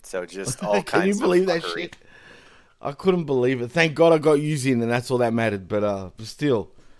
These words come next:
Speaker 2: I just couldn't believe that. I just started laughing to myself, thinking, "Really?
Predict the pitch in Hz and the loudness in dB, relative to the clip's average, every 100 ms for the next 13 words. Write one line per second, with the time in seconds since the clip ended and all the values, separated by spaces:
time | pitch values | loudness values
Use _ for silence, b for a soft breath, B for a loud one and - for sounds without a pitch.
0 | b 131 - 143 - 165 131 139 131 117 | b -6 -6 -6 0 0 4 4 4 2
1 | 117 131 - 135 127 127 147 - 143 143 | 0 -2 2 4 6 6 6 2 -4 0
2 | 135 131 135 123 135 131 123 113 123 131 | 0 0 0 0 -2 -6 -4 -2 0 0
3 | 139 | -4